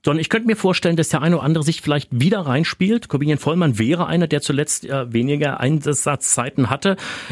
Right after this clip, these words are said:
Ich könnte mir aber vorstellen, dass der eine oder andere, der sich vielleicht doch sicher war,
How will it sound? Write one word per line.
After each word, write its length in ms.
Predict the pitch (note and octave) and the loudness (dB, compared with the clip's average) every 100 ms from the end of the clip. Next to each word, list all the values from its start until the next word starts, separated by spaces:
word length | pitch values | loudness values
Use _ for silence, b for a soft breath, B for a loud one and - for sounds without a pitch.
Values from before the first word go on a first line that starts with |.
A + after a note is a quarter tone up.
| B | B
Ich 160 | - - | -2 0
könnte 180 | D3 | 0
mir 80 | D3 | 0
aber 140 | D#3 D#3+ | 0 2
vorstellen, 400 | D3+ C#3+ E3+ E3+ | 0 2 2 2
dass 100 | - | 2
der 140 | D3 | 2
eine 100 | C#3+ | 2
oder 140 | C3+ | 2
andere, 200 | A2 C#3 | 2 2
der 140 | C3+ B2+ | 2 2
sich 100 | C3+ | 0
vielleicht 280 | C3+ A#2+ A#2 | 0 0 -2
doch 100 | - | -2
sicher 500 | A2 G3+ G#3+ A#2 F#2+ | 0 2 2 0 0
war, 400 | F2+ F3+ C4+ | 0 0 0